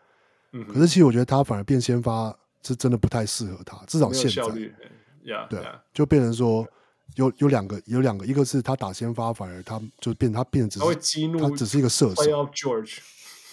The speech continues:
Speaker 2: Yeah，但是，哇，但我觉得 Paul George 其实这两场是打得不错啦，
Speaker 1: 对啦。
Speaker 2: 比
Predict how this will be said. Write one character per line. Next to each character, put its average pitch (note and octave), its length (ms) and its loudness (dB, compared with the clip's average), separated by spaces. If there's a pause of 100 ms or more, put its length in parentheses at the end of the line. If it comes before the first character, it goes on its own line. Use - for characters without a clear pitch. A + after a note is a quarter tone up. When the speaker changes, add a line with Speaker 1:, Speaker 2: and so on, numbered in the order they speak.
(440)
Speaker 2:
Yeah， G2 260 -4 (140)
但 E3+ 120 6
是， F3 160 10 (420)
哇， A2 340 -2
但 E3 180 4 (400)
我 B2+ 100 4
觉 C3+ 80 8
得 D#3 80 6
Paul E3 120 10
George E3+ 160 10
其 - 100 -4
实 C3+ 60 -4
这 E3 100 4
两 C3+ 100 6
场 A2 140 0
是 A2 60 -10
打 F#2+ 160 -4
得 F#2+ 80 -8
不 - 100 -2
错 G#2+ 300 -2
啦， D#2+ 160 -18 (480)
Speaker 1:
对 - 100 -10
啦。 - 140 -10
Speaker 2:
比 A#2+ 80 2